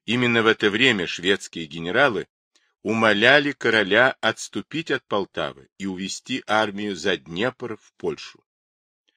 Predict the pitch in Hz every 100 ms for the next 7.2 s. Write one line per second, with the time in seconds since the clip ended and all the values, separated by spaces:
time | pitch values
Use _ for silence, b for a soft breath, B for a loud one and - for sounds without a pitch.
0 | _ _ - 113 107 92 85 _ - 82
1 | 78 95 151 156 151 151 143 156 - _
2 | _ _ _ _ _ _ _ - 90 120
3 | - - 113 101 107 113 117 104 104 101
4 | 107 - 120 110 87 110 98 - _ 95
5 | 90 - 95 95 76 - - 92 107 85
6 | 82 - 82 76 76 - 123 175 143 127
7 | 95 71